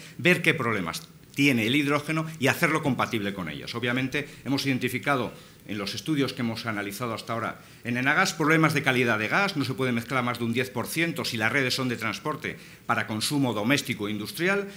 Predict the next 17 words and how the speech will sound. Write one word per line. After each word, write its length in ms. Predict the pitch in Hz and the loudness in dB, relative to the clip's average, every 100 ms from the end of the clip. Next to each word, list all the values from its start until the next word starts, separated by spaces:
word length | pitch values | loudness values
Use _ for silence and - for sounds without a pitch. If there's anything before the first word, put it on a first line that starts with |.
| - | -4
algunos 480 | 135 139 156 165 151 | 4 6 8 8 8
tipos 280 | 165 135 131 | 4 2 4
de 80 | 117 | 2
acero 420 | - 165 135 - | 4 4 4 2
pueden, 340 | 160 156 135 - | 2 4 2 0
eh, 240 | 135 127 107 | -4 -2 -2
presentar 420 | 113 117 120 127 | -2 -2 0 0
problemas 360 | 117 120 123 117 | 0 0 2 0
de 80 | 113 | -2
fragilidad 500 | 113 101 104 120 175 | -4 -4 -4 -2 0
y, 80 | 190 | -2
por 160 | 120 | -2
tanto, 260 | 139 147 131 | -2 -2 -2
ciertos 420 | - 165 160 - | 0 0 0 -6
tipos 260 | 139 117 107 | -4 -6 -6
de 80 | |
gasoductos 560 | 95 92 113 139 104 | -8 -6 -6 -6 -6